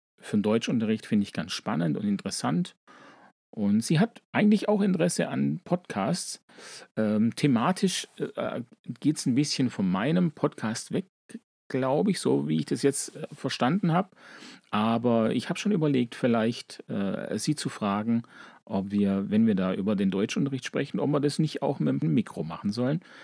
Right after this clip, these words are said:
Hm, mal schauen. Ihr werdet sehen, ob wir, äh, es mit Mikro machen oder ohne. Auf jeden Fall ist mir, ähm, da ein Spruch eingefallen, weil sie sich extra Zeit genommen hat. Ähm,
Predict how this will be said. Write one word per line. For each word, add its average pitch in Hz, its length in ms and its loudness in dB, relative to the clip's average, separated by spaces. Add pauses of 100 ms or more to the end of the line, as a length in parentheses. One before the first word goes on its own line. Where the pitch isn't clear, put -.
(300)
Hm, 147 200 2
mal 202 180 4
schauen. 65 320 -2 (260)
Ihr 135 160 6
werdet 160 260 6
sehen, 131 440 4 (920)
ob 120 180 2
wir, 113 580 6
äh, 85 380 -4
es 82 200 -4
mit 113 320 2
Mikro 123 380 2
machen 98 380 2
oder 98 220 2
ohne. 80 360 -2 (340)
Auf 120 160 0
jeden 175 160 4
Fall 160 220 2
ist - 220 0
mir, 120 440 6
ähm, 107 760 4 (140)
da 120 140 2
ein 147 80 2
Spruch 208 240 2
eingefallen, 110 600 0
weil 123 120 4
sie 135 120 -2
sich 123 200 -6
extra - 300 -2
Zeit - 240 -2
genommen 110 340 2
hat. - 220 -6 (500)
Ähm, 101 320 0